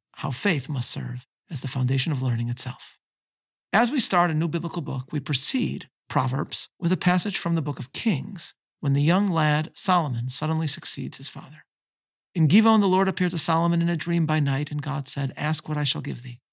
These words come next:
And Solomon said, 'Thou hast showed unto thy servant David my father great mercy, according as he walked before thee in truth and in righteousness and in uprightness of heart with thee. And thou hast kept for him this great loyal love, that thou hast given him a son to sit on his throne, as it is this day.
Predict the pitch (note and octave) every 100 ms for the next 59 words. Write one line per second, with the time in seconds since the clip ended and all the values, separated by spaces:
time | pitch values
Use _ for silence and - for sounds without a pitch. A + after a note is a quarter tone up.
0 | _ _ _ _ C3 - D3 D#3 D#3 -
1 | D#3 D3 D3+ D3+ - D#3+ D#3+ D#3+ D#3+ D#3
2 | D3+ - D#3 C#3+ D3 D3 D3+ C#3+ - D3
3 | D#3 D3+ C3+ C#3 B2+ C#3+ - _ _ -
4 | - - E3 E3+ E3 E3 D#3+ D#3+ - D3
5 | D#3+ E3 D#3+ D#3+ C#3 - D#3 D#3 D#3+ E3
6 | C#3+ D3+ D#3 D3+ D#3+ D3 D3 C#3+ D3 -
7 | D#3 D#3 D3 C3 - C#3+ - C3+ - B2
8 | B2 _ _ _ _ C3+ D3+ D#3 - E3+
9 | - D#3 D#3+ D3+ - E3 - G#3+ E3+ F3
10 | D#3 C3 A2+ - _ _ - C3+ D3 C#3+
11 | C#3+ - - F3 D#3+ D#3+ D3+ - D#3+ D3+
12 | C#3+ D#3+ D3+ D#3 - D#3 C#3+ C#3+ D3+ _
13 | _ _ - D#3 E3 E3+ F3 E3 D3+ C#3+
14 | C3+ - B2 G#2+